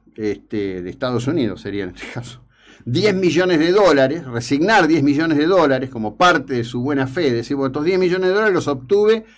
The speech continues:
por vinculaciones de lavado de dinero al narcotráfico". Todo esto otro, mm, no, no entraría porque hay mucha más plata en juego.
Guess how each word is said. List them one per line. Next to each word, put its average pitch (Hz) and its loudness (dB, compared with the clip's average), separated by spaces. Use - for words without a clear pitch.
por 135 2
vinculaciones 143 0
de 147 -2
lavado 151 0
de 147 2
dinero 156 0
al 151 2
narcotráfico". 147 0
Todo 220 4
esto 214 0
otro, 226 2
mm, 147 -4
no, 165 -2
no 160 -2
entraría 196 2
porque 127 -4
hay 131 0
mucha 135 -4
más 127 -4
plata 143 -6
en 175 -10
juego. 185 -4